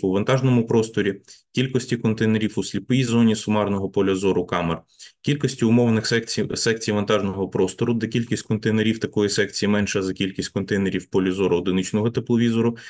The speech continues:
від кількості контейнерів в межах зазначених умовних секцій вантажного простору.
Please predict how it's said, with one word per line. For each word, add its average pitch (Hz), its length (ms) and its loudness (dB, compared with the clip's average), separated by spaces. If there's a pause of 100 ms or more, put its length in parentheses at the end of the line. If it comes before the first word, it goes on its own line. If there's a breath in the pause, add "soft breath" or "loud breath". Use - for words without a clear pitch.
(380 loud breath)
від 107 120 0
кількості 139 440 0
контейнерів 117 560 2
в - 20 -4
межах 107 300 0
зазначених 101 600 -2
умовних 101 380 0
секцій 120 320 0
вантажного 98 560 -2
простору. - 480 -4